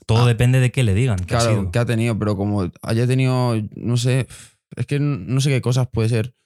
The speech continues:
Speaker 2: Si es el sistema nervioso, a lo mejor le ha dado un soplo o algo de eso. Pero, tío, esas cosas, si lo ti-, lo tienes una vez, es probable que lo tengas más de una vez.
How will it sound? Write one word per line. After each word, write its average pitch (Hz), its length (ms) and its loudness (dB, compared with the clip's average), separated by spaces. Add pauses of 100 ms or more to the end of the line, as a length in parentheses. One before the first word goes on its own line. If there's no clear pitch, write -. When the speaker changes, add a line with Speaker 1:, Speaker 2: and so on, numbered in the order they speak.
(240)
Speaker 2:
Si - 100 -4
es 117 60 4
el 113 40 2
sistema 110 400 2
nervioso, 127 600 2
a 127 80 4
lo - 0 -
mejor 117 300 2
le 113 60 2
ha 110 40 2
dado 110 100 2
un 107 180 2
soplo 127 540 0
o 120 60 2
algo 107 200 0
de 113 100 0
eso. 170 300 -4 (920)
Pero, 101 400 0
tío, 131 280 -2
esas 113 260 -2
cosas, 170 600 -4
si 113 520 0
lo 98 200 -2
ti-, 110 100 -2
lo 117 140 0
tienes 135 200 0
una 156 120 -2
vez, 170 180 -2
es - 140 -4
probable 123 300 0
que 98 40 -6
lo 107 80 -2
tengas 107 300 0
más 110 100 2
de 101 80 0
una 98 120 0
vez. 120 260 -2